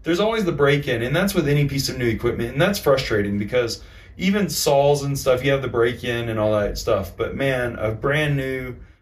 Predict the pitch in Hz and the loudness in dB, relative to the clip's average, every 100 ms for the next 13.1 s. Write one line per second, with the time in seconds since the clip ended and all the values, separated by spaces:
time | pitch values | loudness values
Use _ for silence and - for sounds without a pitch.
0 | _ - - - 151 151 143 143 131 135 | _ -20 -20 -6 -2 -2 0 -2 2 2
1 | 127 127 120 117 113 110 104 - 143 139 | 2 0 0 0 0 -4 -8 -6 -2 -2
2 | 110 104 123 107 110 104 - 117 107 98 | -2 -6 -4 -4 -4 -6 -8 -6 -6 -4
3 | 104 - 101 107 - 107 98 127 131 120 | -6 -4 0 2 0 -2 -2 0 0 0
4 | - - - 208 254 330 254 170 180 214 | -6 -10 0 2 2 2 2 4 2 2
5 | 208 170 165 139 110 117 135 143 120 - | 0 2 2 0 0 0 0 0 -2 -4
6 | 139 185 254 175 123 107 95 - - - | -2 0 0 0 -2 -4 -8 -16 -20 -20
7 | - - - 143 143 135 143 135 131 107 | -20 -20 -14 -2 2 2 0 -2 -2 0
8 | 123 160 143 107 87 - 127 117 107 - | 2 2 0 -2 -2 -2 -2 -2 -2 -12
9 | - - - - - - - - _ _ | -20 -20 -20 -20 -20 -20 -20 -20 _ _
10 | _ 135 131 123 - - 170 185 196 156 | _ -4 -2 -2 -4 -2 2 2 2 0
11 | 147 165 160 120 98 87 - 135 127 117 | 2 0 0 0 -2 -2 -8 -12 -12 -16
12 | - - - 196 - - 156 156 180 - | -20 -16 -6 -6 -6 -4 0 2 0 -2
13 | - | -12